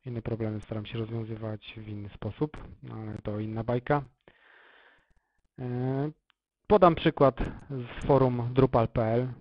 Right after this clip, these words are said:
Tutaj jest taki wątek dodawanie filmów na własnej witrynie i tutaj, y, ktoś ma problem z wyskakującym błędem.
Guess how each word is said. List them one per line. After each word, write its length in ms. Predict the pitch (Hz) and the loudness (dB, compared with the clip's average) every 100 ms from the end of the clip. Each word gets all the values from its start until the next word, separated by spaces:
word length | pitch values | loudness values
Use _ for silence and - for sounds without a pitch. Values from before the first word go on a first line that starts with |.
| - | -16
Tutaj 300 | - - 120 | -12 -4 0
jest 140 | 117 - | 0 -4
taki 260 | 123 - | -8 -6
wątek 400 | 120 135 127 113 | -6 -4 -2 -2
dodawanie 720 | 120 113 113 123 123 113 110 - _ _ _ _ - - | 0 0 0 0 0 -2 -4 -10 _ _ _ _ -10 -4
filmów 380 | 135 127 120 - | -2 -2 -2 -4
na 340 | 120 113 110 | -4 -2 -4
własnej 420 | 110 123 117 131 117 | 0 0 0 -4 -6
witrynie 520 | 117 123 123 120 117 | -4 -4 -2 -2 -4
i 80 | 110 | -4
tutaj, 480 | 123 123 117 113 107 _ _ _ _ _ _ _ _ _ - - - | -6 -2 -2 -2 -6 _ _ _ _ _ _ _ _ _ -20 -20 -10
y, 840 | 123 120 117 113 113 113 113 113 | -6 -4 -4 -4 -4 -4 -6 -8
ktoś 360 | - - 135 - | -6 -2 0 0
ma 240 | 127 117 107 - _ | -2 -2 -6 -16 _
problem 420 | 139 139 127 120 | 2 2 2 0
z 40 | 120 | -2
wyskakującym 840 | 120 - 123 131 131 123 127 117 | -6 -6 -2 0 0 -2 -4 -2
błędem. 680 | 123 120 113 113 113 135 127 | 2 2 2 -2 -2 -4 -10